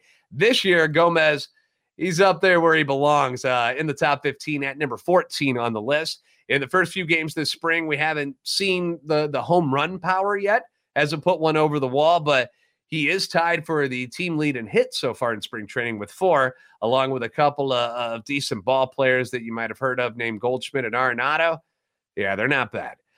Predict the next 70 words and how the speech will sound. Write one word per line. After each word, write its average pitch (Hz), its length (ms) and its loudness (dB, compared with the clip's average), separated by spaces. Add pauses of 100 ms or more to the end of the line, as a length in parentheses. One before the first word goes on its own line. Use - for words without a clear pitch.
(140)
So, 143 300 4
uh, 127 240 4
Gomez, 165 440 4
four 190 200 4
for 160 140 -4
eight 151 220 0
so 165 120 0
far. 151 260 0
He's 143 120 -4
got 135 160 -2
a 120 40 -8
double, 151 380 -2
an 139 60 0
R 139 160 -2
B 131 140 -2
I. 135 180 2
He 139 80 -2
has 135 200 0
struck 147 260 -4
out 135 200 0
twice, 139 320 -4
but 131 120 -12
that's 135 200 -6
something 139 280 -4
that 139 80 -4
he's 127 160 -6
working 147 340 -4
on 110 180 -2 (320)
in 139 200 -2
the 135 80 -4
spring, 151 380 -2
is 131 120 -4
diminishing 135 640 -4
the 117 80 -4
amount 120 220 -4
of 107 80 -6
whiffs 143 360 -2
and 113 160 -4 (400)
making 139 260 0
sure 143 180 2
he's 127 140 -2
putting 156 240 0
the 127 60 0
ball 143 320 2
in 143 100 0
play 127 240 0
a 120 80 0
lot 123 240 0
more 135 520 2
'cause, 117 240 -4
uh, 113 200 -2
the 110 80 -6
more 127 160 0
often 131 260 0
he 107 60 -6
does 151 320 2
it, 135 200 0 (340)
the 131 80 -2
better 156 220 2
chances 156 420 0
he's 175 160 -2
gonna 151 160 2
get 131 160 -2
hits 156 260 0
'cause 117 240 -4
when 135 140 -2
he 208 120 0
does 214 320 4
hit 226 180 4
it, 131 180 0